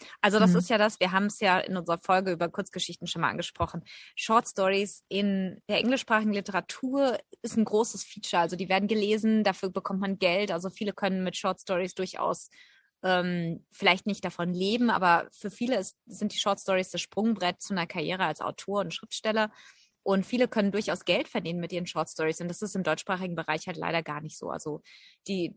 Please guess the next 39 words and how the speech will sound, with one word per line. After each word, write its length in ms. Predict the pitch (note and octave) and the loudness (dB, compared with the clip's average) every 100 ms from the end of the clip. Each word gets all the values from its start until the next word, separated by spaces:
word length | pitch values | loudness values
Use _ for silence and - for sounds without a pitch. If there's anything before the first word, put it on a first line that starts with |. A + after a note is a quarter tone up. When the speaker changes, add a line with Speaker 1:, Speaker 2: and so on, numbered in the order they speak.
| _ | _
Speaker 1:
das 360 | - - G3 | -12 -6 -4
Format 340 | - G3 F#3+ A3 | 0 4 4 4
der 80 | G3+ | 0
Kurzgeschichte 680 | A#3+ A#3 - G#3+ A#3 - F#3+ | -2 -4 -4 0 0 0 -4
ist 100 | - | 0
bei 120 | F3+ | 0
uns 260 | E3 G#3 | 2 0
halt 160 | G3+ F3 | 0 2
leider 360 | E3 E3+ F3+ F3 | 2 4 4 2
so 100 | F3 | 0
ein 80 | D3+ | 2
absolutes 500 | E3 - G3+ F#3 G3 | 0 -2 -8 -4 0
Nischenprodukt. 960 | G3 A#3 G#3+ - - F3 G3+ - - - - - - | 0 0 -2 -4 -6 -4 -6 -6 -18 -20 -20 -18 -8
Es 160 | F#3 - | -6 -2
gibt 220 | D4 - | -2 0
Anthologien, 920 | G#3+ G#3+ G#3+ F3 E3+ G#3+ C4 C4+ A#3+ | 0 0 -2 -2 -2 2 4 4 2
ja, 540 | E3 D#3 E3+ G#3 A3+ - - | 2 2 4 4 2 -2 -2
aber 340 | F3 F3 F#3 | 4 4 4
die 160 | F#3 F#3 | 0 0
meisten 880 | F3+ E3 E3+ G3+ - G3 F#3+ F#3+ - - | 0 0 0 -2 -4 -2 -2 -4 -6 -12
Schriftsteller, 640 | - - G3+ - - F#3+ F3+ | -10 -6 -6 -4 0 2 2
für 140 | G3 | 0
die 120 | F3+ | -4
ist 160 | F3+ - | -4 -4
das 320 | F3+ - - - | -6 -6 -12 -12
rein, 680 | - D#3 E3 F#3 F#3 F3 - _ _ _ _ _ _ _ _ _ | -4 2 2 2 0 -4 -10 _ _ _ _ _ _ _ _ _
ja, 220 | C#3 D#3 | -4 -2
ich 140 | E3+ - | -2 -2
weiß 160 | - | -6
nicht. 200 | - - - - - | -8 -14 -18 -20 -8
Ich 100 | F#3 | -2
würd 100 | G#3+ | 2
noch 100 | A3 | 4
nicht 120 | G#3+ | 4
mal 120 | G#3 | 4
sagen 240 | F#3 F3+ F#3+ | 6 4 4
Nebenerwerb. 540 | D#3+ F3+ F3 E3 D3+ - | 0 0 -2 0 -2 -4
Ich 140 | - | -6
glaub, 200 | - E3+ | -2 -2